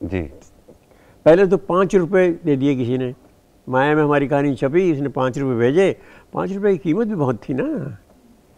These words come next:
Speaker 2: आज काजू हमने आपके घर में देख लिया, पता नहीं कितने दिन बाद देखा है, खाया है,
Speaker 1: हम्म।
Speaker 2: हम जानते नहीं। और वो दिन थे हमारे चौबीस, पच्चीस, छब्बीस के, तो हमारी दोनों जेबें जो हैं,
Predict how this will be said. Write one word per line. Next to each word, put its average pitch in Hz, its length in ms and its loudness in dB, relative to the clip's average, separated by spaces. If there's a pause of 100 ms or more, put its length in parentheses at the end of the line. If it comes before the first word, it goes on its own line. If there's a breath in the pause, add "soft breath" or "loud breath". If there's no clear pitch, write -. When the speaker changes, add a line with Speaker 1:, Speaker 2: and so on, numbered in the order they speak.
(320 soft breath)
Speaker 2:
आज 151 300 4
काजू 131 520 4
हमने 147 320 2
आपके 123 360 2
घर 123 180 2
में 123 140 -2
देख 113 220 2
लिया, 117 200 2
पता 131 240 0
नहीं 127 120 -2
कितने 123 280 -2
दिन 120 120 -2
बाद 117 180 2
देखा 110 260 2
है, 104 180 -4 (380)
खाया 120 320 2
है, 98 200 -6 (580)
Speaker 1:
हम्म। 90 260 -6
Speaker 2:
हम 135 140 0
जानते 120 420 0
नहीं। 120 260 -4 (460 soft breath)
और 123 140 2
वो 151 260 0
दिन 170 320 0
थे 139 100 2
हमारे 117 460 0 (160)
चौबीस, 123 380 0
पच्चीस, 117 380 -6
छब्बीस 113 340 -4
के, 131 140 -4
तो 120 100 -6
हमारी 120 200 0
दोनों 135 420 2
जेबें 123 400 4
जो 123 120 -2
हैं, 101 240 -8